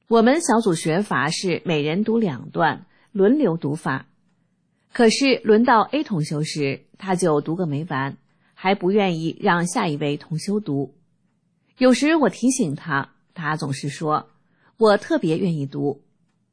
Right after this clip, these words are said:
这次是 B 同修说 A 同修：“自己在家读熟练了再来这儿读，不然你会把法读成别的意思了，别人就听不懂了。”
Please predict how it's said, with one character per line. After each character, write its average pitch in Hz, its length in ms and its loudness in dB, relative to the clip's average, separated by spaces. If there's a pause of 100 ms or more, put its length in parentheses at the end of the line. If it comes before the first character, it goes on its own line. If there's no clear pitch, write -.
(440)
这 220 240 6
次 190 300 2
是 190 260 4
B 262 180 0
同 151 220 -4
修 165 340 2
说 185 240 0
A 202 220 0
同 143 180 -6
修 143 360 -6 (720)
：“自 330 180 2
己 247 140 2
在 160 200 2
家 190 300 2
读 208 180 0
熟 170 260 -2
练 233 280 2
了 143 240 4
再 175 160 -6
来 135 160 -8
这 165 140 -6
儿 143 80 -6
读， 143 340 -6 (380)
不 247 100 2
然 170 320 4
你 190 160 0
会 214 160 2
把 208 200 -2
法 - 380 -6
读 196 160 -2
成 185 300 -4
别 151 180 -4
的 226 100 -2
意 196 180 0
思 160 180 -8
了， 143 300 -4 (320)
别 247 160 6
人 285 160 2
就 202 260 4
听 294 200 -4
不 277 100 -2
懂 143 240 -4
了。” 143 280 -8